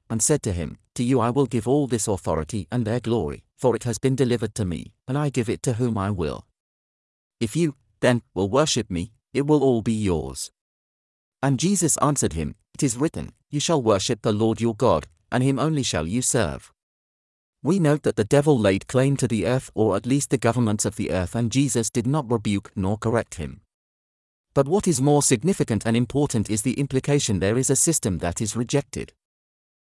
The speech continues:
Jesus responded to the offer of Satan by saying, "We are to worship the Lord your God, and him only shall we serve." But we need to look closely at the implications of this proposition.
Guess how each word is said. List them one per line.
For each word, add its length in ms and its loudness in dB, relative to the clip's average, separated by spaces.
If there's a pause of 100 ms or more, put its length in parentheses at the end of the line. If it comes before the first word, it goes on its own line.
(220)
Jesus 420 2
responded 500 2
to 100 2
the 120 0
offer 280 0
of 100 -6
Satan 400 0
by 160 2
saying, 480 -2
"We 160 0
are 120 -2
to 120 -2
worship 440 -2
the 100 -2
Lord 280 0
your 140 0
God, 380 0
and 100 -2
him 140 0
only 240 -2
shall 280 -4
we 140 -4
serve." 540 -4 (880)
But 120 2
we 160 2
need 220 2
to 100 4
look 220 4
closely 460 2
at 80 -4
the 140 0
implications 680 -2
of 80 -8
this 180 -4
proposition. 680 0